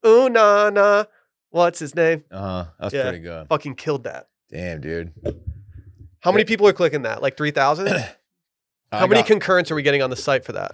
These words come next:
Speaker 2: I got one. Are you ready?
Speaker 1: Yeah.
Speaker 2: A sap Rocky, more like A sap rock-, rocked up after seeing these Riri pics.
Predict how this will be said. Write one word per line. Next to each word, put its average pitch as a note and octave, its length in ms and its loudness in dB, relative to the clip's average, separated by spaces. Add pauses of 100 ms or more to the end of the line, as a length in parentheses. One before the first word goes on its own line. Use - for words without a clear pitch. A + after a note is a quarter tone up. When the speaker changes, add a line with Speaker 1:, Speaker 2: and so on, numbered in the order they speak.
Speaker 2:
I A#2+ 140 -6
got A2 240 -4
one. F#2+ 160 -10
Are G2 40 -10
you G2 100 -8
ready? C3+ 280 -2
Speaker 1:
Yeah. C3+ 240 4 (1000)
Speaker 2:
A B2 120 -4
sap C#3 340 0
Rocky, F#2+ 600 -4 (200)
more B2 120 -2
like A2+ 200 0
A A#2 140 -4
sap G2+ 320 -4
rock-, G#2 360 -4 (180)
rocked A2 320 0
up A#2+ 300 2
after G2+ 260 -6
seeing G#2 300 -2
these F#2+ 180 -4
Riri F2+ 420 -2
pics. - 500 -10